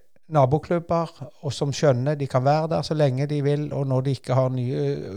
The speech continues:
utfordringer, så må de, så må de skifte et hakk og to opp, og, og vi hadde treningsgrupper, det var et hakk opp for noen, de fikk go-, gode tilbud da, og så, og så meldte de overgang uten de der svære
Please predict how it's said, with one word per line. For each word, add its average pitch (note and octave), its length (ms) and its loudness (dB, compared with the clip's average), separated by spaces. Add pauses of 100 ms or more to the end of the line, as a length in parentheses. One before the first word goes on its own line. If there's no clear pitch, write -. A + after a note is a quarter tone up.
(120)
utfordringer, C3+ 560 -2
så D3+ 160 -12
må B2+ 160 -6
de, C3 160 -6 (480)
så - 80 -6
må D3+ 100 4
de D#3 140 0
skifte - 320 0
et C3+ 160 4
hakk B2+ 320 -2
og B2+ 80 -4
to C3 80 0 (160)
opp, - 160 -6 (160)
og, C3 160 -2 (160)
og A#2+ 240 0 (640)
vi F3 160 -6
hadde E3+ 160 2
treningsgrupper, D#3+ 720 0
det F3+ 80 0
var F#3 140 0
et - 100 -2
hakk - 240 -4
opp D3 140 -6
for D3+ 100 -8
noen, D3 240 -4
de E3 100 -6
fikk D3+ 300 -8
go-, D#3+ 240 -8
gode C#3+ 300 -4
tilbud C#3 320 -6
da, F#3 60 -6 (120)
og F3+ 80 -8
så, E3 240 -6 (800)
og E3+ 160 -8
så D#3 240 -6 (1800)
meldte F3+ 300 4
de E3 100 8
overgang C#3 480 6
uten C#3 460 0
de C#3+ 160 0
der C3 100 4
svære B2+ 480 2